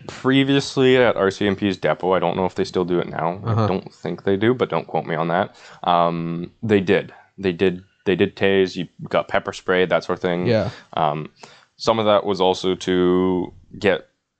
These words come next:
Speaker 1: for the government to get statistics on it, going, "Well, five hundred thousand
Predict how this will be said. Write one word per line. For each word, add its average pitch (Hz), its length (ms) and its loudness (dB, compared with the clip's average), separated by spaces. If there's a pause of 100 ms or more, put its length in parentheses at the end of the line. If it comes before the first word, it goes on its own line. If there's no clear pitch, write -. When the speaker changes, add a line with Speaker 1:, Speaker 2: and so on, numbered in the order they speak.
(140)
Speaker 1:
for - 140 -2
the 85 80 -6
government 92 340 2
to 87 60 -12
get 92 140 0
statistics - 520 -2
on 64 120 -6
it, - 100 -8
going, 80 280 -2 (920)
"Well, 101 280 4
five 92 400 0 (140)
hundred 95 260 -2
thousand 90 640 -2